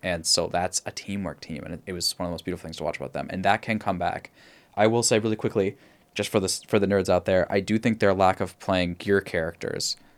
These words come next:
made them stick around at their positions longer and not rotate as fast, along with the meta changing and lurks and stuff being much more relevant, um, but also fast rushes being much more relevant too. Um,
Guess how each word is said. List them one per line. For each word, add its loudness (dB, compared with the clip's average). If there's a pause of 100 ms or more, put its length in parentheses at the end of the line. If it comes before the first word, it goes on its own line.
(220)
made 0
them 0
stick 2
around 2
at -2
their -2
positions -4
longer 2
and 0
not 2
rotate 0
as -2
fast, -2 (200)
along 4
with -2
the -2
meta 0
changing -4
and -8
lurks -2
and -6
stuff -4
being -6
much -8
more -2
relevant, -6 (560)
um, 2
but 6
also 4
fast 2
rushes -2
being -4
much -6
more -4
relevant -6
too. -2 (460)
Um, -2